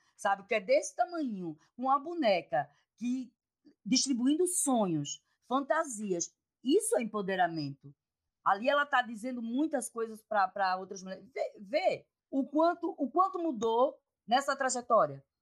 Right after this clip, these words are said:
Mas precisa mudar mais. Precisa que essas mulheres tenham visibilidade dentro da universidade. Elas precisam que essas mulheres tenham visibilidade dentro dos livros que são edita-, é, é, é,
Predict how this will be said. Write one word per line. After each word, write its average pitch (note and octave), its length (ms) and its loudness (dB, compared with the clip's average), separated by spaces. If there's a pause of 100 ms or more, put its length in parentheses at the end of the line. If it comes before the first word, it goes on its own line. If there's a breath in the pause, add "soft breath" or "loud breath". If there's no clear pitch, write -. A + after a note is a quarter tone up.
(160)
Mas A3+ 240 0
precisa C4+ 480 -6
mudar F3+ 260 0
mais. C3+ 440 -6 (400)
Precisa B3 720 -2 (320 soft breath)
que A#3 300 -2
essas A3 340 2
mulheres G#3 500 -2
tenham A#3+ 240 -8
visibilidade A#3+ 800 -2
dentro F#3+ 200 -8
da F#3 80 0
universidade. E3 680 -4 (220 soft breath)
Elas A3+ 220 0
precisam C#4 420 -8
que C4+ 60 -4
essas B3 260 -6
mulheres A3 280 -2
tenham A3 160 -4
visibilidade G#3+ 880 -2 (200 soft breath)
dentro C4 280 -2
dos B3 240 0
livros C4+ 520 0
que B3 120 -4
são G#3+ 240 -2
edita-, F#3 500 -4
é, E3+ 100 -6
é, D#3 800 -6
é, C#3 60 -10